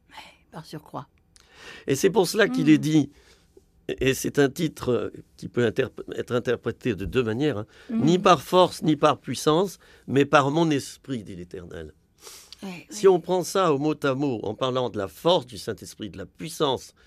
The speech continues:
Speaker 2: du
Speaker 1: Mhm.
Speaker 2: Saint-Esprit, et puis de l'Esprit lui-même, on retrouve les
Speaker 1: Oui,
Speaker 2: propos
Speaker 1: c'est
Speaker 2: de
Speaker 1: que
Speaker 2: ce
Speaker 1: de
Speaker 2: pasteur,
Speaker 1: pasteur, oui,
Speaker 2: euh,
Speaker 1: oui, tout à
Speaker 2: euh,
Speaker 1: fait.
Speaker 2: qui m'a, qui m'a, qui m'a dit le, l'autre jour. Alors, le
Speaker 1: Ah.
Speaker 2: problème, c'est quand les chrétiens ne veulent marcher qu'à coup de miracles.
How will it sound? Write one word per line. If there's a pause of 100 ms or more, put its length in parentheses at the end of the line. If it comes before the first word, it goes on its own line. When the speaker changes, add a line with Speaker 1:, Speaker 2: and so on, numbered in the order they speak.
(320)
Speaker 2:
du
Speaker 1:
Mhm.
Speaker 2:
Saint-Esprit, (280)
et
puis
de
l'Esprit
lui-même, (600)
on
retrouve
les
Speaker 1:
Oui,
Speaker 2:
propos
Speaker 1:
c'est
Speaker 2:
de
Speaker 1:
que
Speaker 2:
ce
Speaker 1:
de
Speaker 2:
pasteur,
Speaker 1:
pasteur,
oui,
Speaker 2:
euh,
Speaker 1:
oui,
tout
à
Speaker 2:
euh,
Speaker 1:
fait. (140)
Speaker 2:
qui
m'a,
qui
m'a,
qui
m'a
dit
le,
l'autre
jour. (240)
Alors,
le
Speaker 1:
Ah.
Speaker 2:
problème,
c'est
quand
les
chrétiens (520)
ne (400)
veulent
marcher
qu'à
coup
de (440)
miracles.